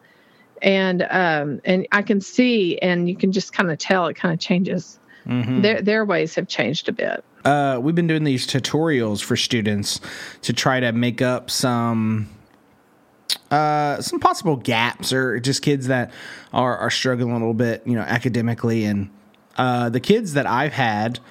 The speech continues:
Speaker 2: I've had a lot of them, there's, there's a few of them that,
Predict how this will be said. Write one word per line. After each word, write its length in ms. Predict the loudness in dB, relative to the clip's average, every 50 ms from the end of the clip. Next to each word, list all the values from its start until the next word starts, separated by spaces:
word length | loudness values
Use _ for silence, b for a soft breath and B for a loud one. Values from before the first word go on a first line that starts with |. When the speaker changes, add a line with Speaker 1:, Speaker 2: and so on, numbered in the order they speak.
| B B B B B
Speaker 2:
I've 160 | 0 0 2
had 360 | 2 2 2 2 2 2 2
a 80 | 0 0
lot 260 | 2 2 2 2 2
of 140 | 0 2 2
them, 600 | 2 2 4 2 2 2 2 2 2 0 -2 -4 -6 -16 -20 -20 -20 -20 _ _ -20 -20 -20 -20 _ _ _ _ -16 -4 0
there's, 280 | 2 2 2 2 2
there's 200 | 2 2 2 2
a 80 | 2 0
few 320 | 0 2 2 2 2 2
of 140 | 0 0 0
them 280 | 2 2 2 2 2 2
that, 360 | 2 2 2 0 0 -2